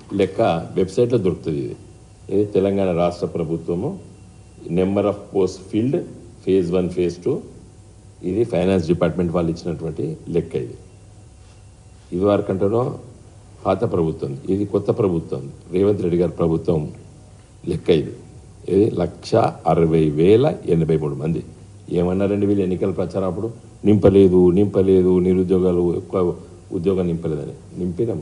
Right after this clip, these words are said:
లక్ష అరవై వేల ఎనభై మూడు మంది నింపినాం. నలభై రెండు వేల పరీక్షలు రాసుకున్నారు. వాళ్ళకు నిన్న మొన్న వస్తది. ఇంకా మొన్న రేవంత్ రెడ్డి గారు ఎల్బీ స్టేడియంలో ఏడు వేల మంది నర్సులకు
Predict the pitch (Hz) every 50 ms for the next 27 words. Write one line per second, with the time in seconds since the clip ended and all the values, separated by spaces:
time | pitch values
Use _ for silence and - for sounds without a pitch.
0 | 69 76 90 85 - - - 90 82 80 80 80 78 73 73 82 90 104 120 110
1 | 87 82 85 82 80 80 78 80 78 78 78 82 78 - - - - - 82 82
2 | 80 85 85 82 82 82 80 78 82 80 78 73 - - - - - - - -
3 | 78 78 80 - - 95 92 85 90 87 85 - 92 98 113 113 104 92 87 82
4 | 82 87 82 85 87 87 87 82 82 85 85 85 80 76 69 67 - 85 80 92
5 | 120 135 - - - - - - - - 120 113 113 107 107 101 95 101 101 104
6 | 104 95 92 98 98 92 98 98 92 90 90 87 87 92 95 87 - 92 92 92
7 | 92 87 85 87 104 98 85 85 - - - - - - - 95 92 110 113 110
8 | 107 104 104 98 95 92 92 92 85 87 85 87 101 98 90 85 82 85 - 98
9 | 95 90